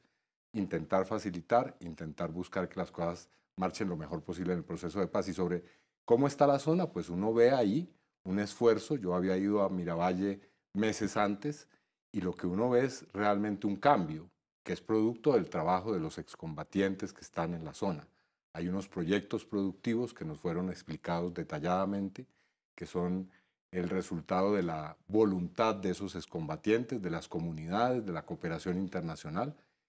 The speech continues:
Brilla por su ausencia la participación del Estado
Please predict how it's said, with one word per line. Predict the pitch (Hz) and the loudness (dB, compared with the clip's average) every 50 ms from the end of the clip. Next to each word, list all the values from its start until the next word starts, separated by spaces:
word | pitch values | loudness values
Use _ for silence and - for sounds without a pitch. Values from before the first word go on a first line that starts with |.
| _ _ - | _ _ -8
Brilla | 98 92 123 131 120 123 120 107 | -2 0 0 2 2 2 0 0
por | - 101 92 - | 0 -2 -4 -4
su | - - | -4 -4
ausencia | 85 85 80 - 113 107 101 95 - - 95 87 85 87 _ _ _ _ _ _ - | -4 -4 -2 0 2 2 2 0 -2 -2 -4 -4 -4 -8 _ _ _ _ _ _ -4
la | 92 90 - | -4 -4 -2
participación | - 87 - - - 80 - 85 - - 78 76 - 95 87 87 | -4 -6 -6 -8 -10 -12 -10 -10 -8 -8 -10 -6 -6 -4 -4 -2
del | 87 95 82 | -4 -4 -4
Estado | 80 - - - 101 98 98 98 98 95 95 92 | -6 -8 -4 -2 0 2 4 4 2 0 -2 -8